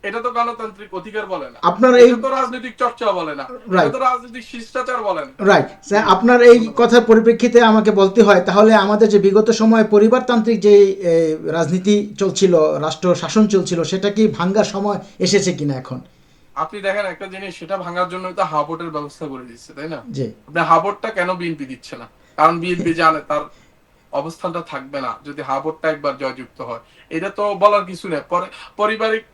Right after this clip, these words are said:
Speaker 1: তান্ত্রিক মুখে বললে তো হবে না, আপনাকে তো একটা সংস্কারের মধ্য দিয়ে একটা ভোটারে, ভোটা-, ভোটের মাধ্যমে তো আপনাকে এই সিস্টেমটা ভাঙতে হবে।
Speaker 2: রাইট।
Speaker 1: তো এই সিস্টেমটা বাংলাদেশের যুব সমাজ এবং ইয়াং জেনারেশন যারা আছেন তারা চাইতেছে ভাঙতে, কিন্তু তারেক জিয়া এবং বিএনপি না ভোট কেন, কোন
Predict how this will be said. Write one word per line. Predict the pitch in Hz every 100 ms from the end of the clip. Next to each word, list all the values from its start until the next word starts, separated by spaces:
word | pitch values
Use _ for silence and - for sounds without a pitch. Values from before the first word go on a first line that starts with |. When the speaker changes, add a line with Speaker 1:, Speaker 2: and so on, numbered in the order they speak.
| -
Speaker 1:
তান্ত্রিক | 214 220 220 190
মুখে | 202 208
বললে | 226 -
তো | 185
হবে | 160 135 123
না, |
আপনাকে | - 135 180 175
তো | 202
একটা | 190 196
সংস্কারের | 185 180 175 202 196
মধ্য | 175 160 175
দিয়ে | 190
একটা | 160 185
ভোটারে, | 165 156 170 180 190 - - -
ভোটা-, | 151 175 147
ভোটের | 151 165 202
মাধ্যমে | 190 170 196 208
তো | 202
আপনাকে | 196 185 185
এই | 185
সিস্টেমটা | 175 - 180 175
ভাঙতে | 160 160 156
হবে। | 127 123 120 -
Speaker 2:
রাইট। | 117
Speaker 1:
তো | 175
এই | 180
সিস্টেমটা | 214 - 247 240
বাংলাদেশের | 202 220 208 202 - 226 180
যুব | 190 190
সমাজ | 202 202 208 202 165
এবং | 170 208 - _ - -
ইয়াং | 147 170 208 226 180
জেনারেশন | 180 202 202 220 202
যারা | 190
আছেন | 190 185
তারা | 180 180
চাইতেছে | 196 190 190 196
ভাঙতে, | 180 202 170 131 _ _ -
কিন্তু | 196 220
তারেক | 214 208 214
জিয়া | 196 208
এবং | 220 220
বিএনপি | 208 185 190
না | 190 175
ভোট | 175 202 -
কেন, | 202 208
কোন | - 226